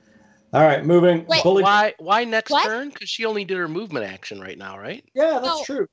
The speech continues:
Speaker 1: You didn't attack anything. You could cast it this
Speaker 3: You
Speaker 1: turn.
Speaker 3: can
Speaker 2: Yes, I
Speaker 3: still
Speaker 2: did.
Speaker 3: cast now.
Speaker 2: Yes, I did.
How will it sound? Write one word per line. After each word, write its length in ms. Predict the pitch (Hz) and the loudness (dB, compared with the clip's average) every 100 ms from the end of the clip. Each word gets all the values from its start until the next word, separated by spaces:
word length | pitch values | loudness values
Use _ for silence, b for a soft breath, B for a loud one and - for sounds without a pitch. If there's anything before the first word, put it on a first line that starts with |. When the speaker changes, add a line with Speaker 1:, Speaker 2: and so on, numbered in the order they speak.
| _ | _
Speaker 1:
You 80 | 170 | -10
didn't 180 | 208 151 | -8 -6
attack 260 | 185 208 | -4 -4
anything. 300 | 170 117 123 | -4 -8 -8
You 100 | 120 | -10
could 120 | 120 - | -14 -6
cast 260 | 151 147 | -6 -6
it 80 | 110 | -10
this 120 | 151 | -8
Speaker 3:
You 60 | 202 | -8
Speaker 1:
turn. 100 | 480 | -6
Speaker 3:
can 20 | |
Speaker 2:
Yes, 40 | |
I 20 | 523 | 0
Speaker 3:
still 120 | 220 | 0
Speaker 2:
did. 80 | 175 | 2
Speaker 3:
cast 300 | 190 202 190 | 0 0 -2
now. 320 | 208 208 208 _ _ _ _ _ | -4 -4 -10 _ _ _ _ _
Speaker 2:
Yes, 180 | 302 403 | -12 -8
I 60 | 494 | -6
did. 220 | 320 339 | -4 -6